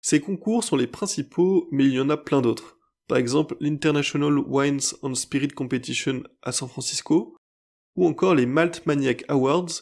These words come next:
qui ne sont pas tenus par des experts, des gens dont c'est le métier, mais des passionnés de whisky qui se réunissent chaque année depuis mille neuf cent quatre-vingt-dix-sept.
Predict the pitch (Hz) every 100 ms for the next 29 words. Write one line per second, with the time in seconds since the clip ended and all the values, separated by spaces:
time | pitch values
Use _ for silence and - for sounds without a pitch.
0 | _ _ _ _ _ _ - 160 - 160
1 | 165 165 160 160 127 120 120 139 - 170
2 | 190 127 120 135 123 117 123 131 143 -
3 | 208 214 _ _ - 131 120 180 - 170
4 | 147 117 139 - - 175 180 135 - 135
5 | 127 120 - 180 170 143 160 135 120 -
6 | 151 160 147 - 156 143 147 127 - 80
7 | -